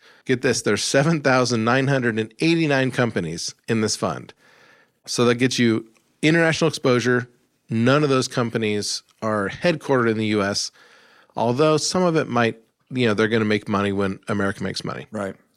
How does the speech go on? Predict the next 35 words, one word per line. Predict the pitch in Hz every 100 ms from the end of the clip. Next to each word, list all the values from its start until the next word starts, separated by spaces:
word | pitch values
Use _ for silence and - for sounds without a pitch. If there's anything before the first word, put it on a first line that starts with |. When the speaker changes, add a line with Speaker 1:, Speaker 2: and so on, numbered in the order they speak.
| _
Speaker 1:
And | 123
then | 127 120
fund | - 180 170
three | - 139 131
is | 127 107
a | 107
bond | 104 117 127 131 123
portfolio. | - 131 113 127 127 123 123 123 127 _ _ _ _ _ _ _ _
And | 131 131
the, |
the | 135 135
thing | 127 190
about | 170 127
the | 123
three | - 139
fund | 131 131 120
portfolio | 123 - 120 110
is | 107 107 -
as | - 120 110
you |
get | 113 110
older, | 117 117 107
you | 104 113
can | 113 98 92 -
sell | - - 107
off | 104 104
some | - 117 107 98 - _
of | 110
the | 113
equities, | 135 135 123 117 110
you | 110
can | 117
add | 113 104
more | 98 95
bonds. | - 135 139 135 127 123